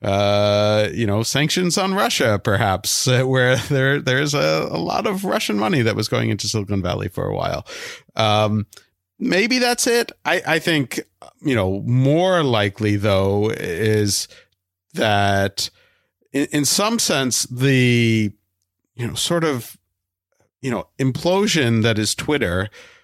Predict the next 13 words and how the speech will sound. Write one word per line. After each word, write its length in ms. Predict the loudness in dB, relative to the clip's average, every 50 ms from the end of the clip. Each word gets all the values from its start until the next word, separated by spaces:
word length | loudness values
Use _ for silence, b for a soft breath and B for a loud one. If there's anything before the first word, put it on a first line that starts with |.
| B B B _ _ _
almost 440 | 0 0 2 2 2 0 0 0 2
acted 360 | 2 0 0 0 -2 0 2
as 280 | 2 2 2 0 0 2
a, 320 | 2 4 4 2 2 0
a 120 | -2 -6 -8
kind 260 | -4 -2 0 2 2
of 260 | 2 0 -2 -4 -10 _
smokescreen 920 | -8 -2 0 0 0 0 -2 -4 -2 -2 -2 -2 -2 -2 -4 -6 -10 -14 -20 _
for 400 | _ _ 0 2 4 4 2 2
other 220 | 0 0 0 0
companies 520 | 0 0 -2 0 0 0 0 0 -2 -2 -4
to 100 | -4 -4
start 480 | -4 0 2 2 2 2 2 0 -4